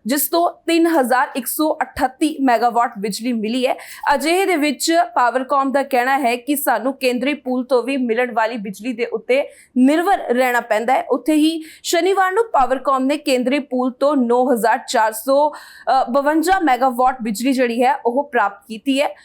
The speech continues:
ਮੌਜੂਦਾ ਇਸ, ਅ, ਸਮੇਂ ਦੇ ਵਿੱਚ ਇਸ ਵੇਲੇ, ਅ, ਜਿਹੜੇ ਝੋਨੇ ਦੀ ਲ-, ਜਿਹੜੀ ਹੈ ਲੁਵਾਈ ਵੀ ਹੋ ਰਹੀ ਹੈ, ਇਸ ਕਰਕੇ ਵੀ ਬਿਜਲੀ ਦੀ ਮੰਗ ਲਗਾਤਾਰ ਵੱਧ ਰਹੀ ਹੈ। ਉੱਥੇ ਹੀ ਵਿਭਾਗ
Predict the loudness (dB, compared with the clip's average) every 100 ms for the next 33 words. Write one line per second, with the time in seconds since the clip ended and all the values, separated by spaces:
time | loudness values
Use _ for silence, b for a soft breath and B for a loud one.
0 | B 0 2 2 2 2 0 -2 B _
1 | -2 -2 2 0 0 0 0 0 0 -2
2 | -6 -6 -6 -2 0 0 0 -2 -6 _
3 | 0 2 2 -2 -2 0 0 0 -2 -4
4 | -4 -2 -2 -2 0 0 2 2 0 0
5 | -2 0 0 0 -6 -8 -10 -2 -2 -2
6 | -4 -2 -4 -6 B B -2 -2 0 0
7 | 2 2 0 -4 -8 -2 0 2 2 0
8 | -2 -2 0 0 0 -2 0 -2 B B
9 | -2 0 2 2 0 0 0